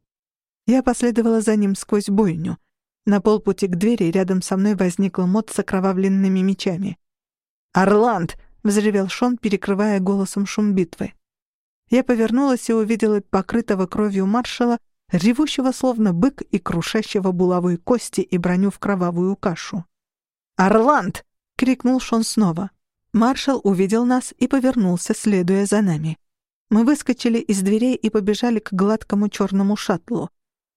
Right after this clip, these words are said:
Двери распахнулись. Должно быть, Орланд активировал пульт. И Шон, вскочив на сиденье пилота, начал поворачивать выключатели. Мот забралась на пассажирское сиденье, и я передала ей Хелен. Кучка вампиров вывалилась из дверей.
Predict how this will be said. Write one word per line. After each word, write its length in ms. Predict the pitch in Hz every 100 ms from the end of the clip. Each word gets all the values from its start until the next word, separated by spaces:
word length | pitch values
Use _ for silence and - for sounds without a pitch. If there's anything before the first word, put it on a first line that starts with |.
| -
Двери 300 | 202 214 196
распахнулись. 920 | 190 180 196 185 214 185 170 - -
Должно 340 | 208 220 - 214
быть, 160 | 202
Орланд 400 | - 196 247 233
активировал 640 | 196 - 220 202 196 196 202
пульт. 340 | - 180 - - _ _
И 100 | -
Шон, 320 | 226 - 320 269
вскочив 440 | - 208 - -
на 100 | 196
сиденье 520 | - 190 202 180 180
пилота, 400 | 175 220 294 294
начал 320 | 196 233 -
поворачивать 680 | 220 202 196 185 170 - 190
выключатели. 760 | 190 - 202 190 156 - - 170 _ _ _ _ _ _ _ -
Мот 260 | 214 220
забралась 540 | 185 190 208 220 233 -
на 100 | 208
пассажирское 720 | 196 202 190 190 - 196 185
сиденье, 640 | - 202 226 262 190 175 - _ _ -
и 60 |
я 200 | 233 294
передала 460 | 294 262 220 240 208
ей 300 | 214 226 -
Хелен. 480 | - 202 170 170 170 _ _ _ _ _ _ -
Кучка 280 | 240 - 202
вампиров 520 | 208 208 247 233 -
вывалилась 680 | 196 208 202 208 214 214 -
из 140 | 190
дверей. 480 | 180 208 - - -